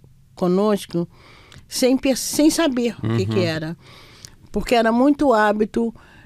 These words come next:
Speaker 1: é, jornais, revistas, livros, a-,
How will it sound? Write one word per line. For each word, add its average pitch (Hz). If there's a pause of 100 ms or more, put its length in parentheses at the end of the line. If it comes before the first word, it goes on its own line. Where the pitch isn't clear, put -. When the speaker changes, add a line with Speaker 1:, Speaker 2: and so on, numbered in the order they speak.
(180)
Speaker 1:
é, 160
jornais, 196 (260)
revistas, 185
livros, 180
a-, 151